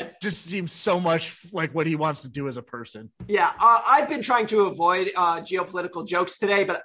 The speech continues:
Speaker 2: this one is staring me in the face. Taiwan, nicknamed Chinese Taipei, Jones, also drafted by the, uh, the Michigan Panthers. He used to play for Michigan State. He was on the Jets. Uh,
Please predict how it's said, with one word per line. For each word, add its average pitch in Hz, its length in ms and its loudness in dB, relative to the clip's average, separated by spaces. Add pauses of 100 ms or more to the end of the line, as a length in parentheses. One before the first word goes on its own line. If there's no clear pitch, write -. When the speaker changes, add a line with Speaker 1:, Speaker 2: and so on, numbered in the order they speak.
Speaker 2:
this 202 280 0
one 202 160 2
is 175 80 -4
staring 180 320 -2
me 170 100 -4
in 160 80 -6
the 156 60 -10
face. 190 380 -4 (300)
Taiwan, 254 760 6 (140)
nicknamed 208 480 0
Chinese 175 480 -2
Taipei, 202 680 -2
Jones, 196 720 0 (260)
also 180 400 0
drafted 190 640 -2
by 165 460 0
the, 170 240 -4
uh, 156 240 -2
the - 40 -12
Michigan 170 260 -12
Panthers. 175 360 -2
He 208 80 -2
used 185 140 -2
to - 40 -20
play 180 120 -4
for - 140 -8
Michigan - 280 -8
State. 208 240 -2
He 180 80 -8
was 160 100 -8
on 147 120 -10
the - 120 -20
Jets. - 400 -2 (380)
Uh, 175 560 4